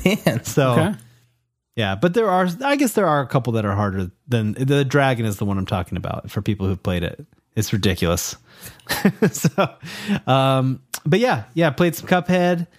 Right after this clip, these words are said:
Speaker 2: uh,
Speaker 3: So,
Speaker 2: made it pretty
Speaker 3: real
Speaker 2: far, almost done with it.
Speaker 3: Real quick, I gotta ask you a question now.
Speaker 2: Yeah, yeah.
Speaker 3: Make sure I understand this right.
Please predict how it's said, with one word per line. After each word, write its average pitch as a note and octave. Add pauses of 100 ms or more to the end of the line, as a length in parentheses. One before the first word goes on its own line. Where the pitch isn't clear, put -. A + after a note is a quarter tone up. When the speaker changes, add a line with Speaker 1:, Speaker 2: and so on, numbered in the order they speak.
(240)
Speaker 2:
uh, C3+
Speaker 3:
So, G3
Speaker 2:
made C#3
it F#3
pretty D#3
Speaker 3:
real -
Speaker 2:
far, D3
almost A#3
done D3
with A#2+
it. A#2 (520)
Speaker 3:
Real F#3+
quick, E3
I D#3
gotta E3
ask D#3+
you G3+
a -
question C#3
now. B2 (260)
Speaker 2:
Yeah, G#3+
yeah. B2
Speaker 3:
Make D#3
sure F#3+
I F3+
understand D#3+
this A#2+
right. B2